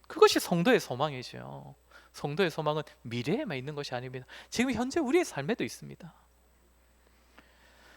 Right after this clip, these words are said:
현재 우리의 눈이 어두워져 있기 때문에 육신의 것이 우리의 눈에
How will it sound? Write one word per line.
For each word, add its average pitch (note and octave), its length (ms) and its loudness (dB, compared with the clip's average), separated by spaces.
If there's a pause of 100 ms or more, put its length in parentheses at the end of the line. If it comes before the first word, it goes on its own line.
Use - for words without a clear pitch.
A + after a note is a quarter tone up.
현재 D#3+ 240 10
우리의 E3 300 10
눈이 D#3+ 220 6
어두워져 G3+ 400 6
있기 D3 180 0
때문에 D3+ 580 -2 (560)
육신의 C#4+ 480 8
것이 G3 220 4
우리의 E3+ 280 6
눈에 E3+ 200 2